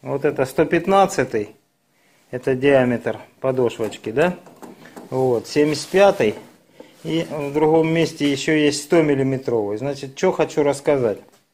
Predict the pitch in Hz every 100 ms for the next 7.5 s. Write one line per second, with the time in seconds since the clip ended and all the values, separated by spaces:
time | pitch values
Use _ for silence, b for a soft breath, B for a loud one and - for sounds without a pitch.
0 | _ _ _ _ - - 135 127 123 120
1 | 131 135 120 98 101 - 107 127 123 131
2 | - 123 127 120 - b b b b 147
3 | 160 156 147 147 147 131 120 113 107 -
4 | _ _ _ _ _ _ _ - 135 147
5 | 147 147 160 165 156 175 175 214 147 143
6 | 151 139 147 147 147 139 139 143 123 -
7 | 143 - 139 120